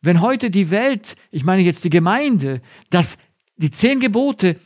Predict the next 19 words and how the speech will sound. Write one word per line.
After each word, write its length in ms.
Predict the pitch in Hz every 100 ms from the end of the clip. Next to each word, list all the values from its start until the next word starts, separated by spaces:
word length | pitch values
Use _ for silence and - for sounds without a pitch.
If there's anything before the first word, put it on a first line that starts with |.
| _ _
auf 320 | 175 202 -
ein 400 | 180 214 190 190
Nebengleis 720 | 220 311 262 233 202 208 202
gestellt 440 | - 180 190 202 185
hat 220 | 185 - - _ _
und 260 | - 214 - - _ - - _ -
zieht 280 | - 294 -
sich 180 | 240
nur 200 | 202 254
gewisse 600 | 220 196 233 254 226 214 - _ _
Sachen 580 | - 135 269 277 - 262
daraus, 600 | 214 180 180 180 - - - _ _ _ _
nicht 560 | 139 214 302 - _ - _ _ _ _ _
verstehend 1000 | - 165 - - - 320 330 240 190 151
das 220 | 156 -
Gesetz, 800 | 151 120 110 98 - - - _ _ _ _ _ _ _ _ _ _ _ _ _ _
wird 340 | 160 151 233 -
die 80 |
Prüfung 640 | 139 175 254 285 277 285